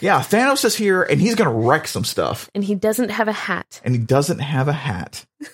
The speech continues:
Speaker 2: <laughs> Which we've known for a while, but
Speaker 1: That
Speaker 2: still.
Speaker 1: is true. He does not have a hat. But what's interesting is now, like, since it, we're about a month away from
Speaker 2: Yeah.
Speaker 1: Avengers,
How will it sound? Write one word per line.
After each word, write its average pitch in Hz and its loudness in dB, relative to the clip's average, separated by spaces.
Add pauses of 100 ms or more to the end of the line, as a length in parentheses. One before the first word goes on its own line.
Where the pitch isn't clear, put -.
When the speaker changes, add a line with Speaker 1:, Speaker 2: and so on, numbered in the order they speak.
(120)
Speaker 2:
<laughs> - -2
Which 311 2
we've 339 4
known 226 4
for 190 4
a 160 4
while, 127 -2
but 165 2
Speaker 1:
That 120 4
Speaker 2:
still. 143 2
Speaker 1:
is - -6
true. 107 0
He 117 2
does 110 2
not 117 2
have 127 0
a 131 2
hat. 110 -4 (480)
But 139 6
what's 170 4
interesting 160 0
is 120 2
now, 131 4
like, 107 0
since 120 0
it, 113 4
we're 120 4
about 151 4
a 143 4
month 113 2
away 117 2
from 104 -2 (180)
Speaker 2:
Yeah. 123 2
Speaker 1:
Avengers, 170 2